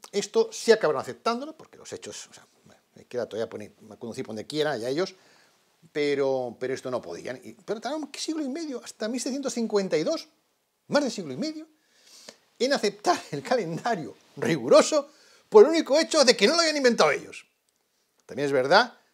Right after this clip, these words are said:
que Rusia y Oriente todavía tardaron más. Lo cual también perjudicó el desarrollo de, de, de, de, del mundo anglosajón.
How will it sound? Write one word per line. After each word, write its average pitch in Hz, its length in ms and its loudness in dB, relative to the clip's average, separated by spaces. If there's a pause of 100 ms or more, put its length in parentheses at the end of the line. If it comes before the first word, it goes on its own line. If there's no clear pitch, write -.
que 110 140 -4
Rusia 160 320 -2
y 104 100 -4
Oriente 226 400 -2
todavía 175 640 0
tardaron 143 500 -2
más. - 380 -14 (2750)
Lo - 120 -2
cual 226 160 -2
también 214 340 -10
perjudicó - 480 -10
el 277 60 -6
desarrollo 78 600 -16 (800)
de, 98 160 -18
de, 92 160 -20
de, 80 200 -20
de, - 200 -20
del 85 100 -20
mundo 90 160 -20
anglosajón. - 420 -20